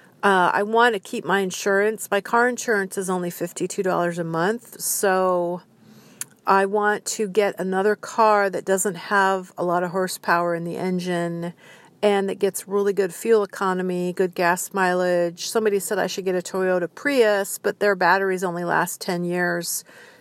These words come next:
So if I got a Prius, I would have to spend more money on it because I would need to get one that only had, like, fifty thousand miles on it or, you know, that wasn't too old.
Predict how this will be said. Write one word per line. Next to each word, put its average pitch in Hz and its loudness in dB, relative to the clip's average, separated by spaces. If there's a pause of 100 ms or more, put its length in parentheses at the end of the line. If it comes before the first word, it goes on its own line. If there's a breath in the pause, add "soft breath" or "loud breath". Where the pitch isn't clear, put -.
So 233 4
if 226 0
I 233 4
got 226 4
a 196 -4
Prius, 208 0
I 208 2
would 196 2
have 196 -2
to 190 -12
spend 190 -2
more 190 -2
money 202 0
on 180 -2
it 180 -4
because 185 -2
I 170 0
would 175 -4
need 190 -2
to 190 -6
get 160 0
one 190 -4
that 185 -4
only 180 -4
had, 175 0
like, 165 -4
fifty - -6
thousand 160 -2
miles 160 -2
on 156 -6
it 156 -4
or, 151 -2
you 170 -8
know, 156 -4
that 165 0
wasn't 196 0
too - -2
old. 165 -4